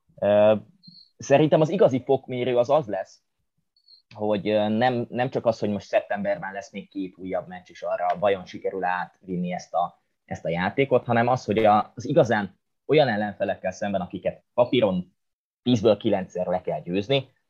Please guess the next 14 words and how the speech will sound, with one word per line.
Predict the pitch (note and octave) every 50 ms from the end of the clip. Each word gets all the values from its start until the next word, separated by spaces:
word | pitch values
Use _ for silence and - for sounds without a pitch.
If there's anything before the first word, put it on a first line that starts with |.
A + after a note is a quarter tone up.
| _ _ _ _ _ _ _ _
ellenük | - C3 B2+ B2+ A#2+ A#2 A2+ A2+ - - - _ _ _ _ _ _ _ _ _ _ _ _ _
nyerni | - G2+ G#2 A2+ C3 D3 D#3 D3+
tudunk-e, | - F3+ F3 F3+ F3+ F3 - F3+ F3 E3 - _
és | - G#2+ - -
valami | - G2+ A#2+ B2 B2 B2 B2
hasonló | A#2+ D3 D#3 - - A#2+ G#2+ G2 F#2+
játékot | F#2+ F#2 F2 F2 - - F2 - F2+ -
tudunk-e | _ G2 E2 F2 E2+ D#2+ - D#2+
hozni, | D#2 F2 F#2+ G#2 A2+ C3+ C3+ C#3 - _ _ _ _ _ _ _ _
vagy | - F2 F2 A#2 B2 A2+ A#2+
ott | A#2 A2+ - _
megint | B2+ A#2+ G2+ G2 G2 F2+
kell | - - F#2+ F2+
valamit | E2+ E2+ E2+ E2 E2+ E2 - _